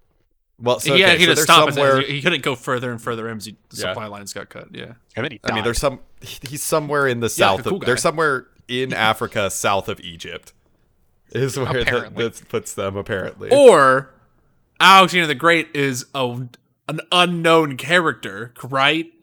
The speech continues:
Speaker 2: That this guy made up to sound like this is a cool place, and the reality was Alexander the Great was just called King Ralph in this world. <laughs>
Speaker 3: King Ralph the Okay.
Speaker 2: Yeah.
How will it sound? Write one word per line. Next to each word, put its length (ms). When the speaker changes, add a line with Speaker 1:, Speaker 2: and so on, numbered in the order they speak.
Speaker 2:
That 120
this 160
guy 220
made 340
up 260
to 120
sound 260
like 220
this 160
is 80
a 80
cool 260
place, 500
and 160
the 60
reality 520
was 360
Alexander 500
the 100
Great 360
was 140
just 160
called 300
King 320
Ralph 320
in 100
this 220
world. 420
<laughs> 0
Speaker 3:
King 280
Ralph 300
the 160
Okay. 500
Speaker 2:
Yeah. 300